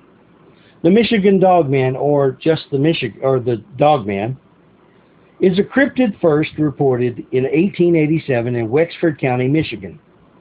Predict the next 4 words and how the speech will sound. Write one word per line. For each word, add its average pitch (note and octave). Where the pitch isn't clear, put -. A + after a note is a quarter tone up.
Described G3+
as C#3+
a C3
seven-foot-tall, G3